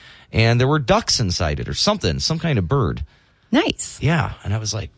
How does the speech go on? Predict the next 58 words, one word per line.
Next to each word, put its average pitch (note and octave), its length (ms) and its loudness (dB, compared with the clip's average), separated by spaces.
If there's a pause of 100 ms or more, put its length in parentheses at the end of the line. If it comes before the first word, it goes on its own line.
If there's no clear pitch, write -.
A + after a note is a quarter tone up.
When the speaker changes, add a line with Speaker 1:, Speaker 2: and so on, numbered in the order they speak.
Speaker 1:
"How - 240 -10
did G3+ 120 -8
he F#3 200 -4
do B3+ 320 0
that?" F#2 380 4
Speaker 2:
I G#3 80 4
didn't E4+ 260 4
remember C4 480 4
it - 100 0
being F#3 260 2
ducks. E3 380 2
I D3+ 100 4
thought F3+ 160 2
it E3 60 2
was C#3 160 0
a D3+ 80 2
dove. C#3+ 540 2 (260)
Speaker 1:
It E3 120 0
might F3 180 2
have D3+ 80 0
been A#2 100 0
a G2+ 80 0
dove. E2+ 340 -2
I, C3+ 120 2
it C3+ 160 2
didn't F3+ 160 0
fly D3 320 2
away, G2 500 2 (220)
Speaker 2:
It's F#3+ 220 4
Speaker 1:
so. - 100 2
Speaker 2:
been B3 80 6
a G#3+ 80 6
long F3+ 240 4
time, D#3 360 2
though. - 240 0
Speaker 1:
<laughs> - 600 -6
That - 200 -2
was E3 160 0
quite B2 260 -2
a G2+ 40 -2
while G2+ 280 2
ago. E2 360 2
Speaker 2:
<laughs> - 220 0
Speaker 1:
Of - 100 0
course, B2+ 300 0
in A2 100 0
Vegas, A2+ 380 2
there's G2 180 0
lots G#2 240 0
of - 80 -8
cool E2+ 220 -4
things E2+ 280 -8
like D#2 180 -6
that E2 200 0
you F2 80 -4
can F2 140 -4
see. F2 300 0
But, D2 200 0